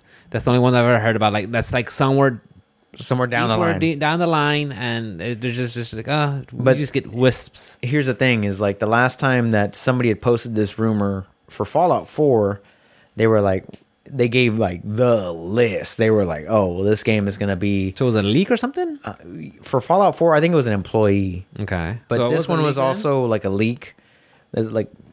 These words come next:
Speaker 2: going around, but they were like, "This is what's gonna happen, this is what's gonna happen, this was gonna happen."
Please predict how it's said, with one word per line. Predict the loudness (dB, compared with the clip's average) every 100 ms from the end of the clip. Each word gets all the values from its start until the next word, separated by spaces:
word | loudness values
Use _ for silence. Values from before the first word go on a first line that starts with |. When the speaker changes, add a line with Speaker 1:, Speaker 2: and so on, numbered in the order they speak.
| -18 -8 0
Speaker 2:
going | 2 4
around, | 4 4 2 -2 -6 -4
but | 0
they | 2
were | 2
like, | 0
"This | -2 -2
is | -4
what's | -4
gonna | 0 0
happen, | 0 -2
this | -6
is | -6
what's | -6
gonna | -2
happen, | -2 -4 -4
this | -6
was | -6
gonna | -4 -4
happen." | -4